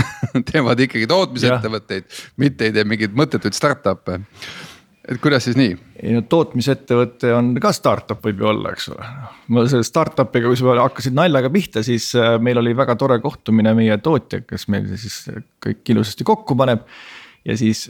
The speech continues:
Speaker 2: üks nende töötaja küsib, et kuidas teil nüüd on, et kas teil on investor ka või peate ise müüma ka? Et, <laughs> et ta võttis väga-väga geniaalselt kokku kogu selle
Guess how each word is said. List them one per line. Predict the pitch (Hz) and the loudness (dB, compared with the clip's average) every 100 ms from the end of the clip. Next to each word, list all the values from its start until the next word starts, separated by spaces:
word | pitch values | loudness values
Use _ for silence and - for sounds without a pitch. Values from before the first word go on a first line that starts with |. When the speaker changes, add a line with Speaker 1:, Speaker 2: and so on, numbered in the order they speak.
| 113 | -12
Speaker 2:
üks | 113 - | -12 -4
nende | 104 101 101 98 - - | -2 0 -4 -6 -10 0
töötaja | 113 110 - 101 | 0 0 -2 0
küsib, | 110 113 98 | 0 0 0
et | 98 - | -2 -2
kuidas | 147 151 - | 0 2 2
teil | 117 107 | 2 2
nüüd | 110 | 4
on, | 131 107 | 4 2
et | - _ - | -2 _ -2
kas | 120 - | -2 0
teil | 127 117 | 2 4
on | 123 | 4
investor | 131 196 - - 120 | 4 2 2 2 2
ka | 135 120 | 4 2
või | 117 | 2
peate | 117 120 - 123 | 2 0 0 0
ise | 127 120 | 2 4
müüma | 135 117 110 | 4 4 4
ka? | 120 82 - _ _ _ _ _ _ _ _ _ _ - - - - - | 2 0 -6 _ _ _ _ _ _ _ _ _ _ -20 -20 -20 -20 -4
Et, | 117 113 - - - | -2 -2 0 0 0
<laughs> | - - 190 | -6 0 2
et | 175 123 | 4 2
ta | 190 | 4
võttis | 180 151 160 156 175 | 2 2 0 0 2
väga-väga | 180 190 165 175 139 123 214 - | 2 2 2 2 0 0 -4 0
geniaalselt | 151 143 165 143 120 113 | 0 2 2 2 -2 -6
kokku | - 143 - 139 | -4 -4 -4 -2
kogu | 131 135 | 0 0
selle | 131 110 117 | 0 2 0